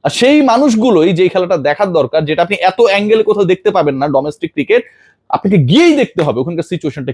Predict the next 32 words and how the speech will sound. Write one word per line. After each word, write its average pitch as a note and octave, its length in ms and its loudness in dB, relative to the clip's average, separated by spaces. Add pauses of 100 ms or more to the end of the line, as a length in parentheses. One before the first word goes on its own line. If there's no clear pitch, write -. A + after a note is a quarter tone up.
কি, A#3 260 0 (520)
সেটা C#3 320 -2
তারা G2+ 160 -2
দেখতে F#2 320 -4
চান E2 180 -10
না। - 180 -18 (1120)
কি G#3+ 100 4
ভয়াবহ A#3 440 2
একটা C4 260 -2
অবস্থার A#3 360 0
মধ্যে G#3+ 220 -2
রয়েছে G3+ 260 -2
বাংলাদেশের F3 480 -4
ক্রিকেট, A3 400 -2 (580)
চিন্তাও F3 400 0
করা G#2 200 0
যায় E2 200 -8
না। - 160 -20 (1040)
লিটন B3+ 340 2
কুমার C#4 260 2
দাস C4 200 -2
নাম্বার A#3+ 340 0
ফোর, F3+ 340 0 (400)
আপনি A#3 200 -2
ভেবে G#3 340 2
দেখুন G#3+ 340 2
যে A3 140 2
পরের A3+ 400 0
ম্যাচে A3+ 220 -4
যদি G#3+ 200 -6
তাকে G#3+ 240 -2
ড্রপ G3+ 360 0